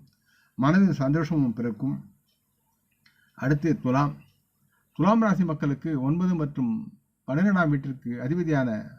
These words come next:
புதன் பகவான் இப்போது ஏழாவது வீட்டில் சஞ்சரிக்கப் போகிறார். இதனால் துலாம் ராசி மக்களுக்கு பதவி உயர்வுகள் மற்றும் சம்பள உயர்வுகள் மூலம் நிதி ஆதாயங்கள் அதிகமாக வெற்றி பெறவரும் வாங்குவதற்குண்டான அறிகுறிகள் தெரிகின்றன.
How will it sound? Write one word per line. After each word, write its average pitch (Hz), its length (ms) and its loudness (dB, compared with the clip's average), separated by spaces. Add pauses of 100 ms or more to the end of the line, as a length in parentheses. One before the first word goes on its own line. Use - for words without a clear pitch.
(160)
புதன் 160 260 0
பகவான் 143 400 2
இப்போது 120 380 -6
ஏழாவது 175 340 2
வீட்டில் 135 320 -6
சஞ்சரிக்கப் 131 460 -4
போகிறார். 127 320 -2 (760)
இதனால் 127 400 2 (240)
துலாம் 180 300 2
ராசி 151 200 -2
மக்களுக்கு 131 400 -4 (120)
பதவி 160 240 0
உயர்வுகள் 147 340 2
மற்றும் 120 280 -4 (100)
சம்பள 151 320 0
உயர்வுகள் 135 320 0
மூலம் 135 240 0 (640)
நிதி 165 260 6
ஆதாயங்கள் 143 520 4 (380)
அதிகமாக 156 440 2 (1400)
வெற்றி 143 220 0
பெறவரும் 147 500 2 (340)
வாங்குவதற்குண்டான 143 720 0
அறிகுறிகள் 143 440 2
தெரிகின்றன. 120 380 0